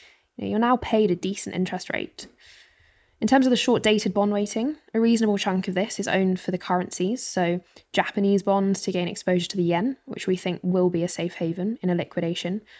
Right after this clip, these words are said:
Australian government bonds for the Aussie dollar, which benefits from rising commodity prices, and U S T-bills, which now give you over three percent.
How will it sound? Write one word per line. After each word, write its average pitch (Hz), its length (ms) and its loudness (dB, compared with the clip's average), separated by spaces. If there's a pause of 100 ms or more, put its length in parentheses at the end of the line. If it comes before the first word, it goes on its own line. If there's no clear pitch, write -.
(300)
Australian 202 440 4
government 202 300 2
bonds 202 380 0
for - 80 -2
the 185 80 2
Aussie 185 260 2
dollar, 190 300 2 (220)
which - 200 -6
benefits - 460 -2
from 185 140 0
rising 180 320 2
commodity 185 360 0
prices, 190 540 -4 (520)
and 202 140 4
U 226 120 4
S 220 100 -2
T-bills, 208 400 -2
which - 180 -6
now 190 200 2
give 180 180 0
you 180 240 2
over 185 240 4
three 175 220 -4
percent. - 500 -8